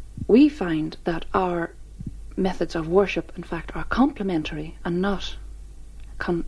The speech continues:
in conflict. This enriches our Christian experience, and if we could share this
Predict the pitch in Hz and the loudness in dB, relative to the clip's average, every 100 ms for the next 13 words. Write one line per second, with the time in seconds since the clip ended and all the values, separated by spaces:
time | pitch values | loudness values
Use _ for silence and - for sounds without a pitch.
0 | - 180 165 202 185 - - - - - | -4 -4 -2 -2 -2 -4 -6 -8 -14 -14
1 | - - - - - - 247 262 - 185 | -14 -10 -8 -6 -6 4 4 4 0 2
2 | 185 285 - 208 160 170 - - - 151 | 4 4 2 -4 -4 -4 -4 -4 -4 -6
3 | 147 - 160 147 151 165 - - - - | -6 -2 -2 0 -2 -6 -8 -10 -8 -2
4 | 190 - 269 - 208 196 - 165 - - | 0 4 4 4 2 2 0 -4 -4 -8
5 | - 226 254 294 202 156 - - | 2 6 6 6 2 -2 -8 -14